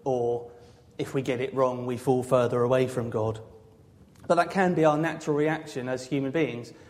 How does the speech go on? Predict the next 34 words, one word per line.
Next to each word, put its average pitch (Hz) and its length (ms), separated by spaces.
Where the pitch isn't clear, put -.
When 143 260
we're 135 320
small, 151 560
we 147 120
want 139 180
to 135 40
please 143 380
our 135 120
mums 139 280
and 139 120
dads, 123 520
generally, 117 460
until 123 200
we 120 100
go 117 140
to 113 80
school, 120 360
and 117 80
then 117 80
we 117 60
want 117 140
to 117 60
please 120 240
our 110 100
friends, 117 380
and 120 80
we 120 60
don't 117 260
care 143 180
about 113 140
our 110 60
mums 113 220
and 117 80
dads. 127 280